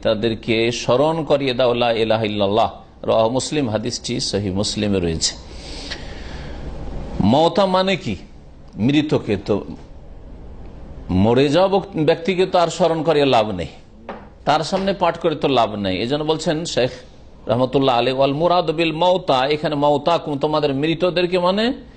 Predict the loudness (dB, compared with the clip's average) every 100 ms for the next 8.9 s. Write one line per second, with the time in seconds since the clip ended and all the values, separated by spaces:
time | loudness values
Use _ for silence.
0 | -12 -2 2 4 4 4 2 -2 0 2
1 | 2 2 0 0 2 0 0 0 0 0
2 | 2 2 0 2 2 4 2 4 2 0
3 | -2 -2 -2 0 0 0 -2 0 2 4
4 | 2 2 0 0 -2 0 2 0 -4 -10
5 | -20 -20 -20 -2 0 2 0 2 -2 2
6 | 0 0 0 0 2 0 0 -2 -6 -12
7 | -16 -18 -18 -16 -14 -6 -2 0 0 2
8 | 2 2 -2 -2 0 0 0 -2 -4